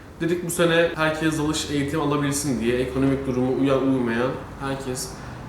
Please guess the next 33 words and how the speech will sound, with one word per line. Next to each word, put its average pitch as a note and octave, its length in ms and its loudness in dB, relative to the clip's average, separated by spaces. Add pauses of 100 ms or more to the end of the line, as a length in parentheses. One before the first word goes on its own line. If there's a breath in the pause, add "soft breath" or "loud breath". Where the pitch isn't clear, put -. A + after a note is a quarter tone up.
(160)
eğitim C#3 340 2
alabilsin D3+ 580 0
diye E3+ 120 2
indirim F#3 360 6
yaptık. - 380 2
İndirimli E3 400 2
bir E3 120 2
kurs F3+ 220 -2
ilanı C3+ 380 2
çıkmıştık. - 560 -6
Bu F3+ 120 -2
kurs G#3 280 2
ilanıyla D#3 560 4
alakalı D#3 520 2 (340)
belirlediğimiz F3 600 4
tarih E3+ 340 4
bir F#3+ 180 2
Nisan'dı. B2 600 0
Dolayısıyla E3+ 600 6 (100)
yine E3 260 4 (240)
can C#3 260 0
kurtaran C#3+ 320 -2
kursunda C#3+ 340 -2
olduğu C#3+ 220 2
gibi C3+ 280 0 (380 loud breath)
bu D#3+ 100 -2
kursumuzda A#2+ 680 0 (160)
ertelemek F3 580 4
durumunda A#2+ 340 0
kaldık. A#2+ 440 -4
Maalesef F3 460 6
bizim E3+ 160 2
sektörümüz F3 540 2